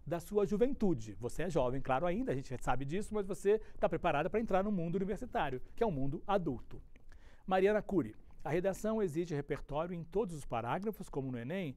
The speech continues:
Não, não é uma coisa assim tão, é, lógica científica, não. A gente pede que você tenha repertório, né? O repertório aparece a-, através do texto, mas ele pode aparecer mais no final, no começo.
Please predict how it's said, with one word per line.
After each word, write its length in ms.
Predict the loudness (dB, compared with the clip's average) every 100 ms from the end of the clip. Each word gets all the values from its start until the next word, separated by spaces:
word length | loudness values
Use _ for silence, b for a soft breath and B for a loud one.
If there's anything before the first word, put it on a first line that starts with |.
| b b b b -12 -14 -10
Não, 240 | -2 0 2
não 120 | 0
é 160 | 2 0
uma 140 | 2
coisa 320 | 2 4 2
assim 260 | 0 0 0
tão, 560 | 0 0 0 -2 -2
é, 60 | 2
lógica 400 | 4 4 4 0
científica, 500 | -4 -4 -4 -4 -2
não. 120 | -2
A 20 |
gente 140 | -4 -2
pede 160 | -2
que 60 | -2
você 200 | -4 -4
tenha 160 | 0 0
repertório, 640 | 0 0 2 2 2 -2 -8 B B -4
né? 200 | -2 0
O 80 | 0
repertório 380 | 0 0 2 0
aparece 520 | 6 6 6 2 -4 -6 -8 -10
a-, 200 | -10 -8
através 360 | -4 2 4 4
do 80 | 4
texto, 460 | 6 6 4 -6
mas 140 | -4 -4
ele 100 | 0
pode 220 | 0 0
aparecer 320 | -2 -2 0
mais 140 | -2 -2
no 80 |
final, 280 | -6 -4 -4
no 80 | -4
começo. 480 | -4 -4 -4 -2